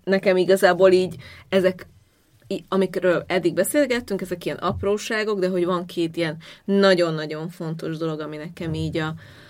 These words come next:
a két fő elvem, és ezekhez viszont nagyon-nagyon ragaszkodom.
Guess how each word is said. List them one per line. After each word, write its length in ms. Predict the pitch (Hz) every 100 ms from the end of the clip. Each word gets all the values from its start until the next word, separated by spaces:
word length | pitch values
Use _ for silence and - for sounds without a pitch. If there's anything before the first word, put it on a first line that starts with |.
| - - _ _
a 100 | 196
két 340 | - 233 202 -
fő 400 | 208 190 180 180 - - - - - -
elvem, 800 | 202 202 208 196 220 226 254 - _ - - - -
és 140 | 185
ezekhez 540 | 190 196 190 190 185
viszont 580 | 175 180 180 180 175 - -
nagyon-nagyon 680 | 185 185 170 151 143 -
ragaszkodom. 680 | 90 98 202 - - 247 247